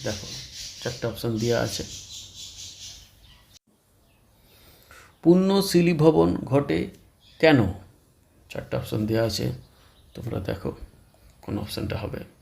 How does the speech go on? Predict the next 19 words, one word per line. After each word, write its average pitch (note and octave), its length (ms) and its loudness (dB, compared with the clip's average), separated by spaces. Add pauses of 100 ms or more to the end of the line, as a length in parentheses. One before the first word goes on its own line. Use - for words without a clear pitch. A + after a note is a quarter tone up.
(720)
চারটে B2+ 300 0
অপশন B2 200 -2 (220)
দেখো, A2 180 -2 (240)
বি। A#2+ 140 2 (3500)
দু C3 160 4 (100)
হাজার F#3+ 220 6 (100)
এগারো D#3+ 220 6 (100)
সালে C3 260 4 (360)
জনগণনা C#3+ 680 4
অনুসারে D3 360 6 (120)
ভারতে B2+ 320 4 (160)
কোন E3 140 6 (120)
রাজ্যের C3+ 420 4 (180)
জনঘনত্ব B2 1080 0 (140)
সবচেয়ে A2+ 360 -2
বেশি? - 220 -8 (1200)
দেখো, G2 200 -8 (100)
চারটে G#2+ 260 -10
অপশন A2+ 220 -6